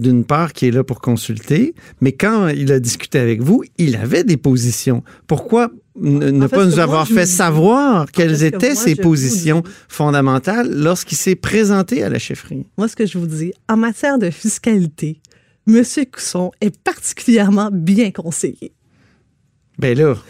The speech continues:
Speaker 1: <laughs> qu'est-ce que, ben, j'ai,
Speaker 2: Ben,
Speaker 1: vous
Speaker 2: vous
Speaker 1: savez
Speaker 2: comprendrez que je suis fiscaliste, puis j'ai pas fait le saut en politique pour rien. Mon cheval de bataille, c'est l'équité fiscale.
Speaker 1: Ok.
Speaker 2: Et c'est aussi le cheval de bataille du Parti libéral du Québec.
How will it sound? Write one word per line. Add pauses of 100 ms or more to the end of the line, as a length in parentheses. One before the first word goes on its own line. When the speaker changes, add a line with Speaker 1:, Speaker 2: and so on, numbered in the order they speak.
(280)
Speaker 1:
<laughs> (640)
qu'est-ce
que,
ben,
j'ai,
Speaker 2:
Ben,
Speaker 1:
vous
Speaker 2:
vous
Speaker 1:
savez
Speaker 2:
comprendrez
que
je
suis
fiscaliste,
puis
j'ai
pas
fait
le
saut
en
politique (360)
pour
rien.
Mon
cheval
de
bataille,
c'est
l'équité
fiscale. (240)
Speaker 1:
Ok.
Speaker 2:
Et
c'est
aussi
le
cheval
de
bataille
du
Parti
libéral
du
Québec.